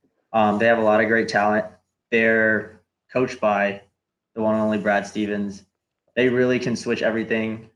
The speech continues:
Um, I can't, I can't see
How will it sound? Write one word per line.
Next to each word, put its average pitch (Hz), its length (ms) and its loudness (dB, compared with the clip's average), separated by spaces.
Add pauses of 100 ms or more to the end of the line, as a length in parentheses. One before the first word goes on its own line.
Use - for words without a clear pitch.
(100)
Um, 101 640 -2 (1080)
I 110 100 2
can't, 135 360 2
I 123 120 4
can't - 300 0
see 113 600 -2